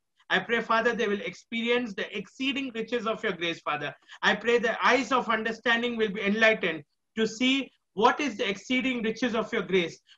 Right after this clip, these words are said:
to see how you have a plan, a purpose in your mind, that these people will not be under the dominion of principalities or powers, but your sons and daughters will control the principalities and powers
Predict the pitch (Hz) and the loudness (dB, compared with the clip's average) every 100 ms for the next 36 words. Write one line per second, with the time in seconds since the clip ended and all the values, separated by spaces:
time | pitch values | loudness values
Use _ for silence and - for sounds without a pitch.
0 | _ 240 - 269 277 240 214 262 254 247 | _ -2 0 -2 -2 2 6 4 4 2
1 | 214 254 269 247 233 - 240 254 277 294 | 6 6 6 2 -2 0 6 6 4 0
2 | - _ - 196 196 240 254 285 285 - | -12 _ 0 0 4 4 6 4 2 0
3 | - 220 233 226 233 208 180 180 - _ | -6 0 2 4 4 4 2 -4 -10 _
4 | 214 202 175 247 311 - - 269 202 220 | 0 0 -2 -4 -2 -2 -2 -2 0 4
5 | 185 175 - _ 165 220 208 262 285 277 | 4 4 -2 _ 0 2 6 6 4 2
6 | 277 294 214 233 233 190 214 233 269 254 | 0 2 2 4 4 4 2 2 0 2
7 | 202 185 180 180 226 226 226 240 247 247 | 2 0 -2 -2 -4 -4 -2 2 2 2
8 | 254 220 220 220 214 185 180 185 - - | -4 0 -2 2 2 4 0 -2 -12 -20
9 | - 208 208 226 214 254 277 302 - 294 | 0 2 2 0 2 4 4 2 -4 -4
10 | 240 220 240 - 190 190 - - _ 185 | 0 4 4 6 2 2 -2 -14 _ -2
11 | 220 196 233 226 269 285 294 269 262 254 | 0 2 2 2 2 4 4 2 -2 -4
12 | - 262 254 247 247 240 233 - 202 196 | -2 4 4 4 0 0 0 4 6 6
13 | 180 180 | 4 0